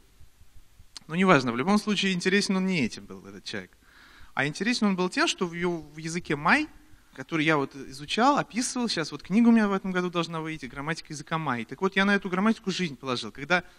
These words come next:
когда у меня будет надгробие, я бы хотел, чтобы на надгробии лежала эта книга, как свидетельство моих страданий и трудов, поскольку там есть фонация. Фонация — это означает, что вот в этих словах «ван»,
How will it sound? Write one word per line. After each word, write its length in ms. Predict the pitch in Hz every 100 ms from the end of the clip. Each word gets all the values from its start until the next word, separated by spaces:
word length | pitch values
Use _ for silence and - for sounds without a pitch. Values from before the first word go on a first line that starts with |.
| - -
когда 120 | 156
у 40 | 170
меня 120 | 196
будет 180 | 196 196
надгробие, 560 | 190 185 233 302 202
я 60 | 143
бы 60 | 143
хотел, 180 | - 170
чтобы 200 | 165 180
на 40 |
надгробии 460 | 175 165 202 262 185
лежала 400 | 143 151 214 185
эта 160 | 190
книга, 420 | - 185 135 101 - - - -
как 160 | - 165
свидетельство 480 | 190 196 254 - 165
моих 380 | 175 214 - _ _ _
страданий 640 | - 170 160 226 285 185 -
и 80 | 175
трудов, 440 | 208 196 131 107
поскольку 680 | - 214 - 208 190 - 180 - - _
там 100 | 196
есть 160 | 226 214
фонация. 680 | 202 160 131 - - 98
Фонация — 540 | 104 139 180 269 - 180
это 120 | 160
означает, 420 | 135 151 156 294
что 200 | 240 -
вот 180 | 156 160
в 100 | 151
этих 220 | 170 160
словах 380 | - 180 175 135 -
«ван», 380 | 165 254 311